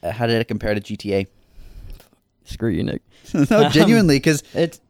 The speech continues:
Speaker 2: yeah, it's good.
Speaker 1: it's, uh, they both push the graphical boundaries and
Speaker 2: Mm-hmm.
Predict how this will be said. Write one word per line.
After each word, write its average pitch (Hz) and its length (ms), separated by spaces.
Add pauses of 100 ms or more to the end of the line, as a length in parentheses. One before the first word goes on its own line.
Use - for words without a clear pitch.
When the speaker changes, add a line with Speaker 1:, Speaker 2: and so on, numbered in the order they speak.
Speaker 2:
yeah, 185 200
it's 151 100
good. 175 160
Speaker 1:
it's, - 160
uh, 123 260
they 139 140
both 135 360
push - 260
the 123 100
graphical 117 440
boundaries 104 580
and 127 100
Speaker 2:
Mm-hmm. 131 180